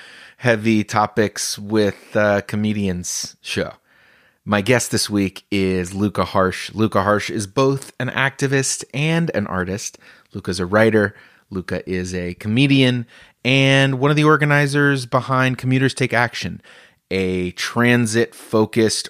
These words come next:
organizing group here in Chicago that is trying to whip the, uh, the C T A, the Chicago Transit Authority, into shape. And that makes Luca, as we talk about, you'll hear in this episode,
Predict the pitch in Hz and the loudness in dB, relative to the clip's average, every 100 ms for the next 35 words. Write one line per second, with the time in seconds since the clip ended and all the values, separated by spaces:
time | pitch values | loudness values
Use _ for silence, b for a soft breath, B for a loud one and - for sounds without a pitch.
0 | - 107 110 104 104 104 101 98 101 98 | -2 0 2 2 2 2 0 0 0 0
1 | - - B B B 123 107 98 101 - | -4 -20 B B B 2 2 0 -4 -4
2 | 95 92 92 90 90 90 90 - B B | -2 -2 -2 -2 -2 -2 -6 -10 B B
3 | - 95 95 98 - 101 104 104 104 104 | -10 0 2 2 -2 -2 0 2 0 -2
4 | - 117 120 120 117 123 120 - 120 120 | -4 0 0 2 2 2 0 -6 -4 -2
5 | 120 120 117 120 117 117 - - 107 113 | 2 2 2 2 0 -6 -12 -12 -8 -6
6 | - 120 - 127 123 135 135 120 - 110 | -6 -8 -2 2 4 2 0 -6 -2 0
7 | 107 - 117 117 113 113 120 120 120 117 | 0 -2 0 2 0 0 2 2 2 -2
8 | - 117 113 - 120 120 120 120 113 - | 0 0 0 -2 -2 0 0 -2 -4 -8
9 | - 135 151 - - b b b b b | -4 -2 -4 -8 -20 b b b b b
10 | b _ 95 95 92 92 90 92 90 - | b _ -4 -2 -2 -2 -2 -4 -6 -10
11 | - 92 101 101 101 101 107 - - 101 | -10 0 0 0 -2 -2 -2 -4 -4 -2
12 | 104 - 117 113 101 101 104 104 104 - | 0 4 4 4 2 2 2 2 0 0
13 | 107 104 101 98 98 - 98 92 98 98 | -2 0 2 2 2 -2 -6 -4 0 2
14 | 98 73 101 104 - 92 - 92 95 95 | 0 0 0 0 0 -2 -2 -4 -4 -4